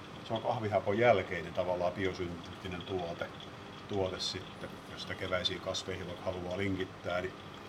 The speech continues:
kahvihappo tehdään ensin ja sit kahvihaposta, niin perulahapon kautta tulee vanilliinia. Eli sillä lailla, sillä lailla senkin voi sit kahvia,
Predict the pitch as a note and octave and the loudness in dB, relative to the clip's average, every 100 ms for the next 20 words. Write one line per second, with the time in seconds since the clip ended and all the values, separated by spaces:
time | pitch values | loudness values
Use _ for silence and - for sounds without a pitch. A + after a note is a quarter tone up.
0 | - - - A2 A2 G2 - G2+ G2 G2 | -14 -10 2 4 6 4 0 -2 2 4
1 | G#2+ A2+ G2+ G2 F#2 F#2+ - A#2 G2+ F#2 | 6 6 2 0 0 -2 2 4 4 4
2 | G2+ F#2+ F2+ - F2 F2 - - - - | 4 4 0 0 -2 -2 -8 -12 -12 -12
3 | - - - - D3 D3+ A2 G#2 G2+ G#2 | -12 -12 -12 4 8 10 10 8 6 8
4 | C3 G#2+ - F#2+ - - G2+ F#2+ F#2 B2 | 10 10 6 -4 -6 -6 -2 0 8 12
5 | C3 G2+ F#2 F2 G2+ F#2 F2 F#2 A2 - | 12 12 4 2 2 2 2 4 6 6
6 | - - - - - - - - - - | 2 -12 -12 -12 -12 -12 -12 -12 -12 -12
7 | - F2+ F#2 G#2+ G2 F#2 E2+ - - - | -8 -4 0 2 4 4 2 -2 -10 -12
8 | - - - - - - - - A#2 A2 | -12 -12 -12 -12 -12 -12 -8 -2 0 2
9 | F2+ F#2+ G2 F#2+ F#2+ F#2+ G2 A#2 A2+ F#2+ | 2 4 0 2 2 0 0 4 4 6
10 | F#2 | 2